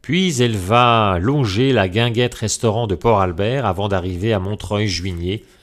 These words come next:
C'est le dernier village avant que la Mayenne et la Sarthe se rejoignent. Enserrant dans leurs bras l'île inondable de Saint-Aubin, elles forment la Maine qui va se jeter dans la Loire.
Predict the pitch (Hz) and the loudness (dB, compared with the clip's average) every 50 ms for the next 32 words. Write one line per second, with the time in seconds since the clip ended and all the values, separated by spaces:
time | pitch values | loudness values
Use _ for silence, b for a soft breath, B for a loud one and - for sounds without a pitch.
0 | B B B B B B B B B B - - - - 135 139 139 127 110 156 | B B B B B B B B B B -12 -4 -2 0 2 2 2 2 4 4
1 | 170 165 170 170 180 185 170 143 156 143 131 131 139 156 170 180 185 170 - 123 | 4 4 2 2 0 0 0 0 -2 0 0 0 0 0 0 -2 -2 -2 -2 -2
2 | 117 107 139 135 - - 117 110 101 117 139 135 123 104 92 87 87 98 123 - | -2 0 -2 -2 -2 -2 -2 0 0 0 0 0 0 -2 -2 -2 -2 -2 -2 -2
3 | - - 180 170 - - - - - - - 87 80 117 107 95 98 95 82 76 | -2 -2 -4 -4 -6 -8 -10 -10 -8 -6 -4 -2 -2 -2 -2 -2 -2 -2 -4 -6
4 | 73 71 69 67 - _ b b b b b b b b b b b b b b | -8 -12 -14 -16 -18 _ b b b b b b b b b b b b b b
5 | - 117 123 110 - - - 131 120 120 131 127 110 98 92 92 98 92 90 85 | -2 0 0 0 0 0 0 0 0 0 0 0 0 0 0 0 -2 -2 -4 -6
6 | 82 90 113 123 131 131 127 117 101 107 139 151 143 123 113 104 - - 147 147 | -4 -2 0 2 2 2 0 0 -2 -2 0 0 0 0 -2 -2 -4 -6 -4 -4
7 | 135 135 135 127 123 120 120 110 101 92 87 87 87 - - - 147 143 117 - | -4 -4 -2 0 2 2 2 2 0 -4 -4 -4 -4 -4 -4 -2 -2 -4 -4 -4
8 | 107 90 82 90 104 127 - b b b b b b b b b b b b b | -6 -4 -4 -4 -6 -6 -8 b b b b b b b b b b b b b
9 | - 107 107 - - - - 190 180 151 139 135 131 127 123 120 113 120 165 190 | -6 -4 -4 -4 0 2 4 6 6 6 4 2 4 4 2 2 2 2 2 2
10 | 196 185 175 151 127 - - - 107 123 135 123 - - 95 85 117 135 127 - | 2 2 0 -2 -4 -4 -6 -2 0 0 2 2 0 -2 0 0 0 0 0 0
11 | 147 131 117 104 98 92 87 85 85 82 80 73 71 69 69 - - | -2 -2 -2 0 0 -2 -2 -2 -4 -4 -6 -8 -12 -14 -16 -20 -20